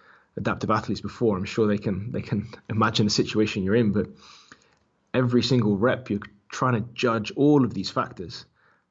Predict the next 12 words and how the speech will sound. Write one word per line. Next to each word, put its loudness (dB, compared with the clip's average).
feed -2
it -6
back -2
into -2
the -8
system, -4
and -4
eventually -2
go, -4
"No, 0
stop." -6
And -2